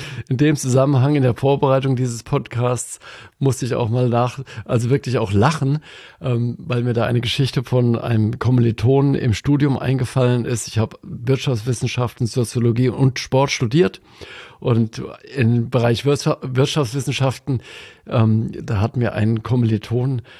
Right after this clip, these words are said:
Christian hieß der mit Vornamen, ich denke, so viel kann ich sagen. Und der hat dann gesagt, also irgendwie, das perlt alles so an mir ab, dieser ganze Stoff, das <laughs> verankert sich nicht. Ja, und,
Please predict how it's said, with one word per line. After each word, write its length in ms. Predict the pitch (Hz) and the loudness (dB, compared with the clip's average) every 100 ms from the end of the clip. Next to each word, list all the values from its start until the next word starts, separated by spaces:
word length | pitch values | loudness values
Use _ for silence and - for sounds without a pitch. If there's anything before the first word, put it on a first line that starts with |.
| - - _ | -20 -20 _
Christian 480 | - 151 - - 90 | -2 -2 -2 -4 -4
hieß 280 | 85 95 - | -2 -4 -4
der 120 | 98 | -4
mit 120 | 95 | -4
Vornamen, 360 | - 104 101 110 | -4 -4 0 -2
ich 80 | - | -2
denke, 200 | 104 101 | -6 -6
so 120 | 110 | -6
viel 120 | 113 | -6
kann 140 | 98 90 | -4 -4
ich 80 | |
sagen. 340 | 92 95 107 101 _ - - - - | -2 -2 -2 -4 _ -20 -20 -20 -20
Und 300 | - 107 95 | -8 -6 -4
der 120 | 104 101 | -4 -4
hat 140 | 117 | -2
dann 160 | 117 107 | -2 -2
gesagt, 340 | 101 107 - | -4 -6 -6
also 160 | 98 120 | -6 -2
irgendwie, 260 | 117 147 | 0 0
das 180 | 113 - | -2 -4
perlt 400 | - 117 143 - | -6 -6 -6 -6
alles 240 | 107 127 | -6 -6
so 100 | 139 | -6
an 160 | - 120 | -6 -4
mir 220 | 117 - | -4 -6
ab, 200 | 165 _ | -12 _
dieser 240 | - 92 104 | -12 -8 -6
ganze 320 | 92 92 107 | -4 -4 -6
Stoff, 380 | - 135 147 - | -2 -2 -2 0
das 240 | 123 - - 143 | 0 0 -8 -10
<laughs> 120 | - | -10
verankert 640 | - - 131 233 156 139 | -6 -2 0 0 0 0
sich 260 | - 127 - | -2 -4 0
nicht. 340 | 131 123 - - - 139 - | 0 0 -4 -12 -8 -8 -2
Ja, 180 | 139 135 | 0 0
und, 360 | 139 123 113 | -2 -6 -8